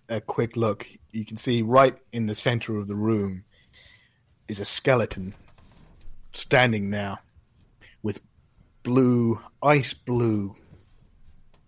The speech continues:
charcoal, no, ice blue glowing eyes. And it's standing there holding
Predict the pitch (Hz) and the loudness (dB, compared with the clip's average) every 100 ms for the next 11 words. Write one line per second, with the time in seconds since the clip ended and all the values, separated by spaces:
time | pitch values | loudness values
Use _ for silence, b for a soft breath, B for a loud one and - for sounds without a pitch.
0 | _ _ - - 120 117 117 107 107 104 | _ _ -6 2 2 2 -2 -2 -2 -4
1 | - 117 95 - _ - 139 135 - 120 | -10 -12 -12 -14 _ 0 0 0 -2 2
2 | 123 117 113 107 120 117 110 104 101 95 | 4 4 0 -4 0 2 0 -4 -6 -8
3 | 85 82 - - _ _ _ _ _ b | -10 -16 -18 -18 _ _ _ _ _ b
4 | b _ 92 76 - - _ 123 104 101 | b _ -12 -10 -12 -12 _ 2 2 0
5 | 98 - - _ - 127 120 113 107 98 | -2 -8 -16 _ -6 0 2 2 0 -4